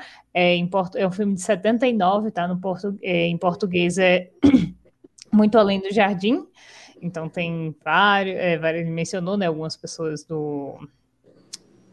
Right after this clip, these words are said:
do elenco. É, e, e ele gosta muito, né, de quem ele é, é fã, inclusive.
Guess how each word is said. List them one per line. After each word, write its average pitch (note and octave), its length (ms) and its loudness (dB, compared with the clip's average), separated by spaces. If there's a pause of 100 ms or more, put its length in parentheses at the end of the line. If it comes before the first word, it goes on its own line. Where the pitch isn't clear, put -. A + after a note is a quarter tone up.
(120)
do D3+ 300 -4
elenco. E3 560 -2 (760)
É, D3 400 0
e, D3+ 260 -4
e F3 140 2
ele E3 140 2
gosta D#3+ 320 0
muito, F#3+ 220 0
né, F#3+ 140 4
de E3+ 120 2
quem F3 220 0
ele D#3+ 160 2
é, D#3 380 2
é F3 60 -6
fã, G3+ 400 -2
inclusive. F3 760 0